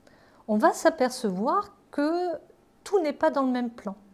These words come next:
C'est-à-dire qu'en fait, si on suit cette structure,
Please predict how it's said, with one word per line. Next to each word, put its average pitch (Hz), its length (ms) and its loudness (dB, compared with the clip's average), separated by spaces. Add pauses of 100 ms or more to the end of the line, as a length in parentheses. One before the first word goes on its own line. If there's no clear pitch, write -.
(840)
C'est-à-dire 320 600 2
qu'en 233 160 -2
fait, 220 240 -2
si - 220 -4
on 233 120 2
suit 381 440 0
cette 254 240 -2
structure, 269 680 -4